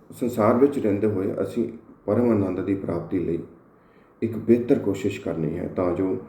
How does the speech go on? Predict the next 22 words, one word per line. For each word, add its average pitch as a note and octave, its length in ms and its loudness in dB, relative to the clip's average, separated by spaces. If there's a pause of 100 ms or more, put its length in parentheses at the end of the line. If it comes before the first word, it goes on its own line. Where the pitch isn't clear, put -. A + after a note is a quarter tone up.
(240)
ਸਾਡਾ G2+ 340 2
ਸੰਸਾਰ G2 540 0
ਦੇ G2 140 0
ਵਿੱਚ F2+ 240 -2
ਆਉਣਾ F2 340 -4
ਸਫਲ G#2 360 -4
ਹੋ E2+ 180 -4
ਸਕੇ। - 320 -10 (880)
ਜੋ B2 280 4
ਅਸੀਂ A2+ 200 0
ਕਰਨ G2+ 360 0
ਆਏ D#2 220 -6
ਹਾਂ, - 60 -12 (760)
ਜਿਸ A2 300 2
ਪਰਮ G#2+ 260 0
ਸ਼ਾਂਤੀ F#2 420 -4
ਲਈ, F#2+ 140 -2
ਜਿਸ G#2 260 -2
ਪਰਮ G2 300 -4
ਆਨੰਦ F2+ 320 -4
ਦੇ F#2 180 -2
ਲਈ F2 260 0